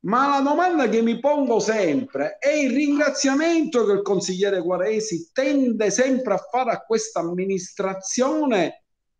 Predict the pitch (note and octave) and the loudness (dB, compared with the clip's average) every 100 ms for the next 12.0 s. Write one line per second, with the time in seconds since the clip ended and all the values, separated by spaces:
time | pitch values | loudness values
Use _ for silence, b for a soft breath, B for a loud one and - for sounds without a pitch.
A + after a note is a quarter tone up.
0 | _ _ - A3 A3 A#3+ E4 C4 A3 C#4 | _ _ -4 0 0 -2 -2 2 2 4
1 | A#3+ G3+ C#4 D4 A#3 D3+ G3+ A3 A#3+ D#4 | 4 4 4 4 2 2 2 4 4 2
2 | D4 - G#3 D#3+ - - F#3+ G3 G3+ - | 2 0 0 0 -2 -2 2 2 -2 0
3 | B3 A#3 D#3+ A#2+ A2 - G3 G#3+ B3 F3 | 2 4 2 0 -6 -10 -12 -4 -4 -2
4 | G3 C4 C4 A3 D3 C3 - _ - F#3 | 0 2 4 2 2 -4 -8 _ -4 -4
5 | G3+ G3+ A#3 A3+ F3+ D#3 E3 F#3 F3+ - | -4 -2 0 0 0 0 -2 -2 -4 -2
6 | G#3+ G#3+ A#3 G#3+ E3 C3 C3 F#3 F3+ G#3 | -2 0 0 0 0 -4 -6 -6 -4 -2
7 | G3+ F3+ D3 D#3 E3 D#3+ - _ - F#3 | 2 2 0 0 0 0 -6 _ -4 0
8 | F#3 - - - _ _ _ _ _ - | 2 0 -6 -16 _ _ _ _ _ -6
9 | D#3+ D#3+ F#3 D#3+ D#3+ G3+ G#3+ F3+ D3+ D#3 | -6 -4 -2 0 2 2 2 2 0 0
10 | D3 C#3 C3+ C#3+ C3+ E3+ G3 A#3 A#3 E3+ | 0 2 0 0 0 0 2 0 2 2
11 | D#3+ D#3 C#3 B2+ - _ D#2+ _ - | 2 0 -2 -6 -8 _ -20 _ -20